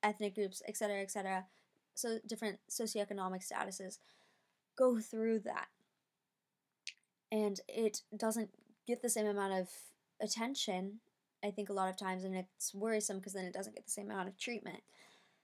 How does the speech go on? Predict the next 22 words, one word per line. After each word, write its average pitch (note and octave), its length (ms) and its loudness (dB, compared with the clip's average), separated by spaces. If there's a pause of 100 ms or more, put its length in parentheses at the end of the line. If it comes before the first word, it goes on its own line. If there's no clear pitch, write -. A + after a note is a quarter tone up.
(360)
<sighs> - 320 -4
And A#3+ 160 2
it's, - 380 0 (1200)
it's - 520 -2 (160)
so A#3+ 340 0
pervasive G#3+ 560 0
within G3 220 -4
our F#3 100 -4
culture. F3+ 600 -2
And G#3+ 100 0
I G#3+ 120 4
think B3 280 -4
that, - 180 0
again, F#3+ 360 -2 (1000)
a G#3 60 -2
lot G3 220 6
of G3+ 80 -4
people A3 320 2
have F#3+ 340 6 (560)
noticed D4 580 2 (400)
more A3 600 6 (580)
of F#3+ 340 4